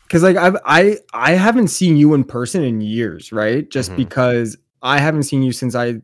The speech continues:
Speaker 1: I think la-, the last Smash show I would have gone to, which would have been a long time ago. Um, and, but, like, back then you had, like, longer salad up top, right?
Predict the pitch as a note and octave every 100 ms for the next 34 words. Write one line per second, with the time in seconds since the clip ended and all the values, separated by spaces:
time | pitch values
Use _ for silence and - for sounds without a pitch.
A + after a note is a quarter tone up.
0 | - B2+ A#2+ B2 A#2+ B2 - B2+ B2 A#2
1 | A#2+ - - B2+ A#2+ A#2 B2 G2+ A#2 C3+
2 | B2 G#2+ G2+ F2+ G2 - - - _ -
3 | _ _ - A#2+ A2 - - C3 C3 A#2+
4 | B2 A2+ A#2 B2 A#2 C#3 C#3 A#2 G#2+ -
5 | _ _ _ - B2 A#2 A2+ A2+ - C3
6 | B2+ A#2+ A2+ - _ _ _ _ _ -
7 | C#3 C3 B2 G2+ D#3 D#3 D3 C#3 A#2+ C3+
8 | D#3 A2+ - _ _ B2 B2 A2+ A2+ A#2
9 | A2+ A2 G#2+ G2+ _ _ _ _ _ _
10 | _ _ _ _ _ _ - A#2 C3 D#3+
11 | G#2 G2 - F#2 E2+ - G#2+ A2+